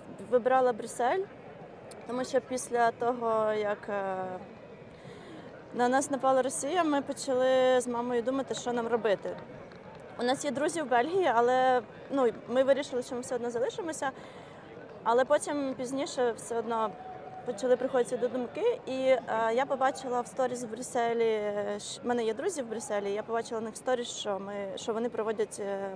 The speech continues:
мітинги, протести. Я подумала, що це якраз та країна, де голос може бути наших почути. І ми,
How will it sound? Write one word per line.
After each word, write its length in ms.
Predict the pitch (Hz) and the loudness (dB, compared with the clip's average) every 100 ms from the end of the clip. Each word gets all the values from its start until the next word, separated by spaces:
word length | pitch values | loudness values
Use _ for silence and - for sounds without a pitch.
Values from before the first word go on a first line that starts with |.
| 214 | -4
мітинги, 600 | 254 269 240 233 226 220 - - - | -2 0 -2 0 2 2 -2 -16 -8
протести. 600 | 226 - 254 262 254 - - - - | -4 0 0 2 0 0 -4 -12 2
Я 180 | 349 277 | 6 6
подумала, 440 | 277 262 269 247 | 4 2 4 4
що 340 | - 240 233 240 - - - - - - - | 2 0 0 0 -8 -16 -18 -18 -18 -18 -8
це 320 | - 294 320 | 6 6 8
якраз 460 | 285 285 285 - - | 4 4 4 2 0
та 140 | 269 | 0
країна, 500 | 233 254 247 294 330 | 2 0 2 2 2
де 580 | 233 247 247 240 240 240 240 - - - - - - - - | 4 4 6 6 6 4 0 -12 -18 -18 -18 -18 -20 -16 -4
голос 400 | 226 247 269 269 | 4 6 6 4
може 200 | 247 247 | 0 0
бути 200 | 233 240 | 0 0
наших 280 | 233 240 214 | -2 -2 -4
почути. 480 | - - 220 370 587 - - - - - - - | -8 -4 -2 0 -2 -4 -18 -18 -18 -20 -12 -4
І 320 | 247 254 254 | 0 6 6
ми, 220 | 254 | 6